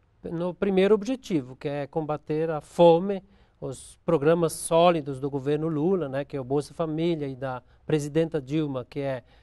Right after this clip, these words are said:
erradicar a miséria, são hoje exemplos no mundo. Então, o Brasil se destaca muito nesse primeiro objetivo.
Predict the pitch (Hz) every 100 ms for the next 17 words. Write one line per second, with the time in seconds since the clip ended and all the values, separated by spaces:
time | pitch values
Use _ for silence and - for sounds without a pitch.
0 | - 131 139 160 151 - 165 151 139 123
1 | 143 185 190 202 190 165 185 220 143 156
2 | 175 220 226 233 175 156 120 - _ _
3 | _ 147 160 170 139 165 190 196 - 180
4 | 180 202 170 170 202 165 156 160 - 165
5 | 143 143 _ _ 196 175 180 196 180 170
6 | 214 - 175 160 113